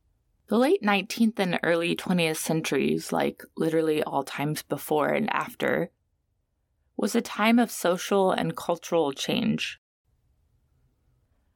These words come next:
One of those social movements was first wave feminism, and the symbol of that movement was what was called the New Woman.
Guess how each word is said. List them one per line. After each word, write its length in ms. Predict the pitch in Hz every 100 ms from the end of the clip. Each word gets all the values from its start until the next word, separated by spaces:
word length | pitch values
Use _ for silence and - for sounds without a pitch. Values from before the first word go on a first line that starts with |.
| _
One 180 | 226 262
of 100 | 339
those 220 | 311 262
social 320 | - 226 -
movements 520 | 190 196 180 165 - -
was 160 | 156
first 320 | - 175 170
wave 200 | 160 160
feminism, 760 | 160 170 151 147 151 - - 175
and 140 | 190
the 80 | 185
symbol 420 | 180 262 285 269
of 60 | 214
that 200 | 175 -
movement 500 | 156 156 160 147 -
was 180 | 160 160
what 160 | 156
was 140 | 190 -
called 380 | - 151 143 -
the 100 | 135
New 200 | 151 143
Woman. 540 | 139 135 120 - 175